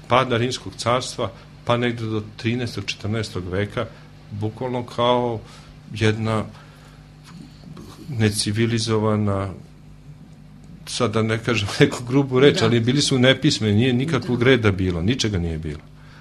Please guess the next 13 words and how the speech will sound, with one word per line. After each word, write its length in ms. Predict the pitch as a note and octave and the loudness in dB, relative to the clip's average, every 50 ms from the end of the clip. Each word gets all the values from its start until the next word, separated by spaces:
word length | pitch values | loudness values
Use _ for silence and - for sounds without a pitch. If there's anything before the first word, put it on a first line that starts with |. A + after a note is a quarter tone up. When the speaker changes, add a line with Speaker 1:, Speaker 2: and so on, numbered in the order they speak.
| - - | -4 2
Speaker 1:
A 140 | - G#2+ | 4 4
za 120 | G#2+ G#2+ A2 | 6 6 4
to 220 | G#2+ G#2+ D3 C#3+ | 2 4 2 4
vreme 440 | C3 G#2+ G#2+ A#2+ B2+ C#3 D3 C3 G#2+ - - - - - - - - - - | 4 6 4 4 4 2 0 -2 -2 -6 -10 -20 -20 -20 -20 -20 -16 -6 0
ovde 320 | G#2+ A2+ B2 B2 B2+ B2 | 2 2 2 4 2 0
na 100 | A#2 A2+ | 2 2
istoku 400 | G#2 A2+ A2+ - - - - A#2 | 2 2 0 -2 -6 -4 -2 0
je 60 | A2 | 0
cvetala 460 | G2+ - G#2+ A2 G#2+ - A#2 G#2+ G2+ | 0 2 0 0 0 0 0 0 0
i 60 | F#2+ F2+ | -2 -2
kultura 800 | - G#2+ G#2 G2+ G2+ - - G#2 G#2 G#2+ G#2+ G#2+ G2+ G2 F#2+ F2+ | -4 -6 -6 -6 -6 -8 -6 -2 0 0 2 2 2 0 0 -2
i, 60 | E2 | -4
i, 240 | D#2+ D#2+ D#2+ D#2+ | -6 -8 -8 -10